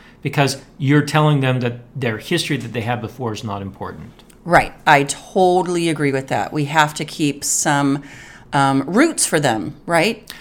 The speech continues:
Speaker 1: Well, that goes into why are traditions important. So what do you think?
Speaker 2: I think that traditions, y-, they're a foundation for your family.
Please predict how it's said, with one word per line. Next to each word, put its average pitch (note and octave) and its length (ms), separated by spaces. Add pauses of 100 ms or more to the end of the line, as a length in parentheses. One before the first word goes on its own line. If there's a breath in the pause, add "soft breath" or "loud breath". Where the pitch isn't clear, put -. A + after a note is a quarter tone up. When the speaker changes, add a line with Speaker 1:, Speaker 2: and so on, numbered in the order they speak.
(100)
Speaker 1:
Well, F#3+ 120
that A#3 160
goes G3 180
into D3+ 380
why C#3+ 160
are D3 100
traditions C3+ 480
important. B2 520
So D3+ 120
what C#3+ 160
do C#3 60
you C3 80
think? B2 300 (760 soft breath)
Speaker 2:
I C#4+ 160
think F4+ 260
that C#4 160
traditions, C4 640
y-, B3+ 180
they're A#3 200
a A#3+ 40
foundation A#3+ 680
for G3+ 120
your F#3+ 140
family. F#3+ 580